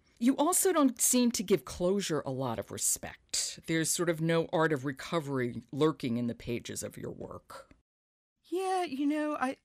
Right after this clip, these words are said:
Speaker 2: I sort of don't believe in closure in the sense that it doesn't make me feel better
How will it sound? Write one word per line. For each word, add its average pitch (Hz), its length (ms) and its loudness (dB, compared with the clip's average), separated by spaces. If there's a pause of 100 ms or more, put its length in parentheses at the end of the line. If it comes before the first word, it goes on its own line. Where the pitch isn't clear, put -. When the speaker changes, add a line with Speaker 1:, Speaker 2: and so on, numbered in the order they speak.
Speaker 2:
I 233 120 -2
sort 311 260 -6
of 294 120 -4 (240)
don't 208 280 -2 (180)
believe 170 460 -4
in 131 220 -4
closure 117 640 -12 (180)
in 190 160 -4
the 180 120 -2
sense 190 440 -6
that 160 480 -2 (260)
it 190 200 -6
doesn't 208 420 -2 (100)
make 170 300 0
me 156 220 -2
feel 156 340 -6
better 214 380 -4